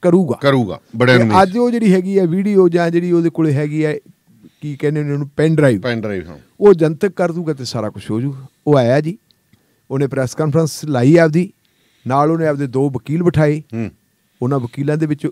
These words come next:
Speaker 1: ਇੱਕ ਅਰਸ਼ਦੀਪ ਸਿੰਘ ਕਲੇਰ,
Speaker 2: ਹੂੰ।
Speaker 1: ਜਿਹੜਾ ਇਸ ਵੇਲੇ ਚੀਫ ਸਪੋਕਸਪਰਸਨ ਵੀ ਹੈ ਅਕਾਲੀ ਦਲ ਦਾ,
Speaker 2: ਹੂੰ, ਹੂੰ।
Speaker 1: ਔਰ ਨਾਮਵਰ ਵਕੀਲ ਹੈ, ਉਹ ਬਿਠਾਇਆ। ਇੱਕ ਹੋਰ ਵਕੀਲ, ਉਹਨੂੰ ਮੈਂ ਜਾਣਦਾ ਨਹੀਂ।
Speaker 2: ਹੂੰ।
Speaker 1: ਕਹਿੰਦਾ, "ਜੀ, ਮੇਰੇ ਆਲੇ ਦੁਆਲੇ ਦੋਨੇ ਵਕੀਲ ਬੈਠੇ ਹੈ।"
Speaker 2: ਜੀ।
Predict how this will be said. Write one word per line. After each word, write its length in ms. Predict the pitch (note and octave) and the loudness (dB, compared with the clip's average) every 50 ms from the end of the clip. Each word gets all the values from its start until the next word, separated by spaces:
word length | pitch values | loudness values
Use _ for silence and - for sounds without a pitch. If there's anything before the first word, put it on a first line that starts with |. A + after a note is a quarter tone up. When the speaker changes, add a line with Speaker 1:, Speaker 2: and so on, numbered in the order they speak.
| _ - | _ -8
Speaker 1:
ਇੱਕ 180 | D#3+ - - | -8 -8 -8
ਅਰਸ਼ਦੀਪ 520 | - - C#3+ D3 C#3 - - D3+ D#3+ D#3+ B2+ | -8 -4 -2 -2 -2 -2 -4 -4 -4 -4 -4
ਸਿੰਘ 240 | - - F3 E3+ C#3+ - | -6 -6 -6 -6 -4 -4
ਕਲੇਰ, 380 | D3+ C3+ C3+ C#3 C#3+ C#3 - _ _ - | -2 0 2 2 0 -2 -4 _ _ -14
Speaker 2:
ਹੂੰ। 220 | G#2 A#2 A2 F2+ D2 - _ _ _ - | -10 -10 -10 -10 -12 -16 _ _ _ -6
Speaker 1:
ਜਿਹੜਾ 240 | - B2 B2+ C3+ C3 | -4 -2 -2 0 -2
ਇਸ 160 | B2+ - - | -4 -4 -6
ਵੇਲੇ 100 | C#3 C3+ - - | -8 -8 -6 -6
ਚੀਫ 140 | D#3 D#3 - | -6 -6 -6
ਸਪੋਕਸਪਰਸਨ 680 | - - - D3+ C#3+ - - - D#3 C#3 - - E3+ | -8 -10 -8 -8 -8 -8 -6 -6 -6 -6 -6 -8 -6
ਵੀ 160 | E3 E3+ E3+ E3+ | -4 -2 -2 -2
ਹੈ 60 | E3 | -2
ਅਕਾਲੀ 280 | - - D#3 D#3+ D#3+ | -2 -4 -4 -4 -2
ਦਲ 160 | D#3 D#3 D3+ C#3+ | -4 -4 -4 -4
ਦਾ, 160 | D#3+ D#3+ E3 - F#2+ | -6 -8 -8 -8 -10
Speaker 2:
ਹੂੰ, 160 | A2+ A2+ G2 | -10 -8 -8
ਹੂੰ। 160 | F2 F#2 - _ - | -10 -14 -14 _ -6
Speaker 1:
ਔਰ 120 | C3+ C3 C3 | -6 -4 -2
ਨਾਮਵਰ 360 | C#3+ D#3+ F3+ G3+ G3 G3+ F#3 | 0 0 0 2 2 2 2
ਵਕੀਲ 340 | D3+ D3 - - G#2 F2+ E2 | 0 -2 -6 -8 -14 -14 -16
ਹੈ, 100 | - _ _ _ _ _ _ _ _ _ _ _ _ - D3+ | -18 _ _ _ _ _ _ _ _ _ _ _ _ -2 -2
ਉਹ 100 | D#3+ E3 | 0 0
ਬਿਠਾਇਆ। 300 | E3 - D#3 D3+ D#3 D3+ | 0 -2 -4 -4 -4 -4
ਇੱਕ 120 | C#3+ - - | -6 -6 -4
ਹੋਰ 140 | C3+ C#3 C#3+ | -2 -2 -2
ਵਕੀਲ, 280 | C#3+ D3 - E3 E3 E3 | -4 -8 -6 -6 -4 -4
ਉਹਨੂੰ 160 | E3+ E3+ E3+ | -2 -2 -2
ਮੈਂ 100 | D#3+ D#3 | -4 -2
ਜਾਣਦਾ 360 | B2+ A2 G2+ G2+ G2+ G#2 A2 | -2 -4 -4 -6 -6 -8 -8
ਨਹੀਂ। 120 | G2+ F#2 - _ - A#2 | -10 -12 -14 _ -12 -12
Speaker 2:
ਹੂੰ। 180 | A2+ G2+ - - _ _ _ _ _ | -12 -12 -12 -16 _ _ _ _ _
Speaker 1:
ਕਹਿੰਦਾ, 220 | - D3 D#3 E3 E3+ | -8 -6 -4 -4 -4
"ਜੀ, 80 | F3+ | -2
ਮੇਰੇ 220 | F3 D#3+ D#3 D3+ D3 | -2 -2 -2 -2 -2
ਆਲੇ 160 | C3+ C3 C#3 | -2 -2 -2
ਦੁਆਲੇ 220 | C3 C#3 C3+ C#3 | -2 -2 -2 -2
ਦੋਨੇ 200 | C#3 B2+ B2+ C3 | -2 -4 -4 -4
ਵਕੀਲ 340 | A#2+ G2+ F#2+ - - A#2+ D3 | -6 -6 -8 -10 -8 -8 -4
ਬੈਠੇ 360 | C#3+ C#3+ B2 - - C#3 C#3+ | -4 -6 -6 -4 -6 -6 -6
ਹੈ।" 100 | C#3+ - _ - G#2+ | -6 -10 _ -16 -14
Speaker 2:
ਜੀ। 200 | G2 G#2+ A2 - | -12 -10 -12 -12